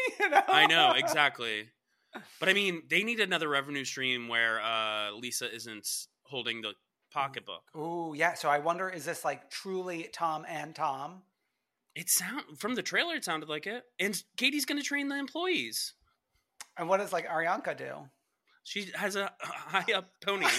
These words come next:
Speaker 1: <laughs> No, a, a half
Speaker 2: An
Speaker 1: up,
Speaker 2: up,
Speaker 1: half
Speaker 2: down.
Speaker 1: down. <laughs> Wow. Okay, yeah. I mean, we are gonna watch and, like, see how we're feeling in terms of, like, are we, like,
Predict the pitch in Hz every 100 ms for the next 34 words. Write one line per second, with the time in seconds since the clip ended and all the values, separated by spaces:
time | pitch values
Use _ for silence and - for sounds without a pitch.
0 | - 302 - 320 233 220 202 208 254 -
1 | 247 226 233 269 214 269 311 - 269 269
2 | 269 269 247 277 277 277 - - 240 -
3 | - 247 - _ _ - 233 202 285 302
4 | - 185 175 160 - - - - - 185
5 | 185 196 175 - 208 220 214 185 226 247
6 | 277 285 311 311 254 - _ _ _ -
7 | 160 170 180 170 165 - - - - _
8 | _ - 196 202 190 190 226 240 269 302
9 | 294 233 185 165 160 156 170 - _ _
10 | _ _ _ _ _ _ _ _ _ _
11 | _ 208 202 202 175 170 180 160 151 -
12 | _ 175 175 170 175 165 147